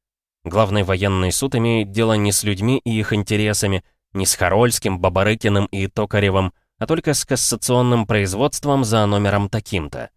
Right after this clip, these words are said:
Два приговора Одесского военно-окружного суда стоят, по-видимому, в существенном разногласии. При одних и тех же обстоятельствах – Бомбы подкинул Харольский,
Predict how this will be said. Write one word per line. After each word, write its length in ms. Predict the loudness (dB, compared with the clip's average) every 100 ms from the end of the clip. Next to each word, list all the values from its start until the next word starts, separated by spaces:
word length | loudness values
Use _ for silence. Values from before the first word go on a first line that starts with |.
| _ _ _ -10
Два 240 | -4 -2
приговора 540 | 0 0 0 2 2 0
Одесского 640 | 0 -2 -2 -4 -2 -2
военно-окружного 960 | -2 -2 -2 0 0 0 -2 0 0 -2
суда 320 | -4 -2 -2
стоят, 460 | -2 -2 -2 -4 -2
по-видимому, 560 | -4 -2 -2 0 0
в 80 | -2
существенном 720 | -4 -4 -4 -4 -4 -2 0
разногласии. 800 | 0 0 -2 0 -2 -2 -4 -6 -8 _ _ _ -4
При 120 | -2
одних 340 | 0 0 0
и 60 | 0
тех 220 | 0 0
же 140 | -2
обстоятельствах – 1040 | -2 -4 -4 -2 -2 -2 -2 -4 -2 -4 -4 _ _ _ -6
Бомбы 400 | -2 0 0 -2
подкинул 480 | -4 -2 0 0
Харольский, 640 | 0 0 0 0 -2 -4